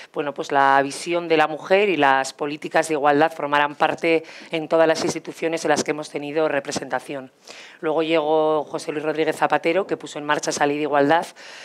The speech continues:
tan denostada por muchos y que muchos la han criticado por activa y por pasiva, pero esa ley que luego nadie se atreve a derogarla porque en el fondo la sociedad va por delante normalmente de los políticos. Y, bueno, es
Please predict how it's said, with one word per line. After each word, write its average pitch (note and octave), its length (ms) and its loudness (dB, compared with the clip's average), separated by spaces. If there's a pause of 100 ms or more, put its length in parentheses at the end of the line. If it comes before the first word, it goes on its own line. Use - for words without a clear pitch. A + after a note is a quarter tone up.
(180)
tan D#3+ 160 0
denostada E3 540 2
por E3+ 160 2
muchos A3+ 440 -2
y F3 60 -2
que E3 180 2
muchos D#3 300 -6
la D#3+ 80 4
han D#3 60 -2
criticado E3 500 0
por E3 140 0
activa E3 260 4
y - 20 6
por D#3+ 160 0
pasiva, E3+ 400 2
pero D#3 140 2
esa D#3 180 0
ley D#3+ 140 4
que D#3+ 140 -4
luego D3+ 200 -2
nadie D#3 360 0
se D#3 120 -2
atreve D#3 280 0
a D#3 60 2
derogarla D#3 500 4
porque D3 220 -6
en C#3 40 -10
el C#3 80 -6
fondo D3+ 400 -4 (320)
la E3+ 140 2
sociedad D#3+ 420 0
va D#3+ 140 0
por D#3+ 160 0
delante D3 500 0 (120)
normalmente D3 580 -4
de C#3 180 -2
los C#3 160 -8
políticos. D#3+ 600 -6 (380)
Y, E3 120 -4
bueno, D3+ 160 -4
es - 120 -8